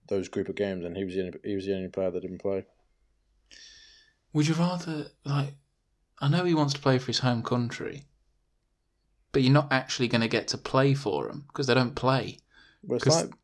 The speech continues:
Speaker 1: it's like,
Speaker 2: they don't
Speaker 1: um,
Speaker 2: make the tournaments.
Speaker 1: it's like I heard
Speaker 2: <laughs>
Speaker 1: that Wan-Bissaka was trying to change his nationality to, is it D R and Congo?
Speaker 2: Yeah,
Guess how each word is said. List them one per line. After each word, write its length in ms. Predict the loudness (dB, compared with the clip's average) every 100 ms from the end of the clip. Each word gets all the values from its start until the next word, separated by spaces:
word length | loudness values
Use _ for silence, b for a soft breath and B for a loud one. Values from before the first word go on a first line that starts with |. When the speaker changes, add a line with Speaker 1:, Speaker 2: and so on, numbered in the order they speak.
| -14
Speaker 1:
it's 180 | -4
like, 80 | 6
Speaker 2:
they 60 | 8
don't 260 | 10 10 8
Speaker 1:
um, 60 |
Speaker 2:
make 280 | 4 2 -2
the 80 | -4
tournaments. 1080 | 6 8 8 6 -4 -2 -2 -2 -4 -2
Speaker 1:
it's 180 | 0 2
like 200 | 2 6
I 80 | 6
heard 220 | 8 6
Speaker 2:
<laughs> 40 | 6
Speaker 1:
that 220 | 4 4
Wan-Bissaka 640 | 2 2 0 -2 -4 -4
was 140 | -6 -6
trying 220 | -6 -4 -4
to 80 |
change 300 | -4 -4 -2
his 180 | -4 -4
nationality 720 | -4 -2 -2 0 -2 -2 -4
to, 340 | 0 2 2 0 b b b b _ _ -8
is 120 | -4
it 180 | -4 4
D 180 | 6
R 300 | 6 6 2 0
and 100 | 0
Congo? 360 | 0 2 4
Speaker 2:
Yeah, 100 | 2